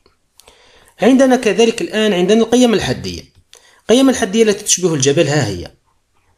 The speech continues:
لاحظوا، إلى تشبه جبل، ناقص ثلاثة مع ناقص ستة، ها هي ناقص ثلاثة مع ناقص ستة، سوف تأتينا في هذا المكان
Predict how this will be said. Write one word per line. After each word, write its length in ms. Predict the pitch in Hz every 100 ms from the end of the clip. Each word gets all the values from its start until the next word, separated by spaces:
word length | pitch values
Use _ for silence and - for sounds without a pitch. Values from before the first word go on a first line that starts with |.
| _ _ -
لاحظوا، 360 | 117 101 104
إلى 160 | 101 139
تشبه 380 | 147 - 175 208
جبل، 400 | 214 143 90 - _ _ _ _
ناقص 420 | - 220 247 - -
ثلاثة 340 | 196 208 247
مع 240 | 247 214
ناقص 260 | 196 160 139
ستة، 380 | - - - - _ _ -
ها 200 | 147 180
هي 220 | 151 123
ناقص 280 | 113 107 -
ثلاثة 500 | 98 95 104 185 - _ - - _ -
مع 240 | 131 151
ناقص 300 | 160 196 160
ستة، 460 | - 117 - 196 202 - _ _ _ _ _ _ _ _ - -
سوف 280 | - 156 131
تأتينا 480 | 127 135 - 165 151
في 240 | - 107
هذا 380 | 131 143 107 131
المكان 640 | 135 92 - 151 175 214